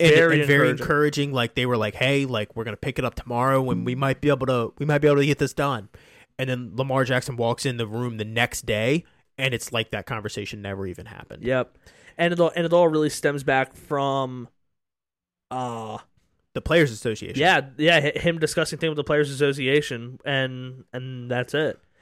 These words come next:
Speaker 2: And then, and then it comes from, you know, Maurice Smith, who is, I don't know what his role, I think he's the head of the Players Association.
Speaker 1: Player operations or some shit.
Speaker 2: So-, something like that. But he, he is, he is the Roger Goodell of the N F L Players Association,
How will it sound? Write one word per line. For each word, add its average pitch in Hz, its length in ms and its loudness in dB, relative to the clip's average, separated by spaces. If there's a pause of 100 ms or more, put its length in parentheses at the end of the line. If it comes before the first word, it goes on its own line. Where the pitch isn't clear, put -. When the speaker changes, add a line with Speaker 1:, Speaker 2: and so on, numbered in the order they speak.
(280)
Speaker 2:
And 170 180 2
then, 170 300 2
and 160 160 -2
then 190 120 4
it 180 120 -2
comes 147 220 -2
from, 131 540 -2
you 143 60 -4
know, 139 100 0
Maurice 151 340 0
Smith, 139 400 -2
who 147 140 -2
is, 135 720 -2 (360)
I 139 80 -2
don't 202 100 -2
know 214 80 4
what 160 300 0
his 147 180 0
role, 127 300 0
I 151 60 -2
think 202 120 -2
he's 226 120 -6
the - 100 0
head 143 240 -2
of 127 40 -8
the 123 60 -10
Players 120 240 -8
Association. 87 680 -12 (600)
Speaker 1:
Player 110 420 -4
operations 104 680 -8
or 92 220 -12 (180)
some 113 220 -14
shit. 156 340 -12
Speaker 2:
So-, - 260 0
something 165 240 -2
like 143 120 0
that. 139 100 2
But 160 100 4
he, 190 180 0
he 208 260 -2
is, 190 260 4 (280)
he 220 240 0
is 202 180 6
the 160 100 4
Roger 147 320 2
Goodell 131 500 0
of 131 180 -2
the 131 160 -12
N 135 120 -6
F - 80 -10
L 123 40 -8
Players 117 280 -4
Association, - 500 -12